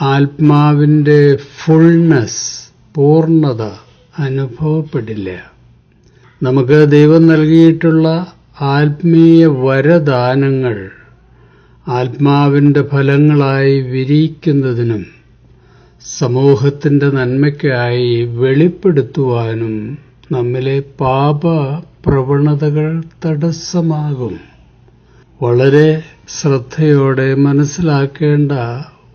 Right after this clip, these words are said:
വലിയൊരു മർമ്മമാണ്, മുന്നറിയിപ്പാണ് തിരുവചനം നമുക്ക് നൽകുന്നത്. നമ്മിൽ വസിക്കുന്ന ആത്മാവിന്റെ പ്രവർത്തനങ്ങൾ നിസ്സാരമായി കാണരുതെന്ന്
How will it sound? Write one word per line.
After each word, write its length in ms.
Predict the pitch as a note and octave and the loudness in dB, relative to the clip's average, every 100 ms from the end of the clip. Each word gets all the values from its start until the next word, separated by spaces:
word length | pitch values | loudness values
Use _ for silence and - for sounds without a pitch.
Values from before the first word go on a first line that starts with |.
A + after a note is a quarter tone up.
| _ | _
വലിയൊരു 680 | F3 C#3 C#3+ C#3+ D#3+ F3 D3+ | -6 0 2 4 4 4 2
മർമ്മമാണ്, 1200 | D3 C#3+ C3+ C#3 D#3 F3+ C#3+ A#2 A#2 B2 A#2 A2 C#3+ - - - - - _ | 2 0 0 0 2 2 2 -2 -2 -4 -4 -6 -14 -20 -20 -20 -20 -20 _
മുന്നറിയിപ്പാണ് 1300 | C#3+ C3+ C#3+ D#3+ E3+ E3+ D#3+ D3+ C3+ A#2+ A#2+ B2 A#2+ - | -2 2 4 4 2 2 0 0 -4 -2 -2 -4 -6 -6
തിരുവചനം 640 | B2+ B2+ B2 A#2+ A#2+ A#2+ | -4 -2 -2 -2 -2 -2
നമുക്ക് 440 | A#2+ A#2+ A#2+ C#3+ C3 | -2 -4 -6 -6 -6
നൽകുന്നത്. 720 | B2+ C3+ C3+ A2+ G#2 F2+ - - _ _ _ - - - | -6 -4 -4 -4 -8 -14 -20 -20 _ _ _ -20 -10 -2
നമ്മിൽ 360 | C#3+ D3+ F#3 | 2 4 4
വസിക്കുന്ന 680 | F#3+ F3 - F3+ F3 E3+ F3 | 4 2 2 0 2 2 4
ആത്മാവിന്റെ 960 | E3 D3 C#3+ D3 D#3 D#3 D#3 D#3 D#3 D#3+ | 4 2 0 0 0 2 2 0 0 0
പ്രവർത്തനങ്ങൾ 1300 | D#3+ C3+ C3 B2+ - C#3 C#3+ C#3 C3+ B2 A#2+ C#3 F3+ _ - - _ - | 0 -2 -2 -4 -6 -2 0 0 -2 -4 -4 -6 -10 _ -20 -20 _ -6
നിസ്സാരമായി 1300 | C3+ C3 C3+ - - - D3+ D#3 E3+ E3+ D#3+ E3 E3 | -2 0 0 -2 -8 -2 2 4 4 4 4 2 2
കാണരുതെന്ന് 880 | E3 C3 C3+ C3+ C3+ C3+ C3+ C3+ C#3 | -2 -2 -2 -2 -2 -2 -2 -2 -4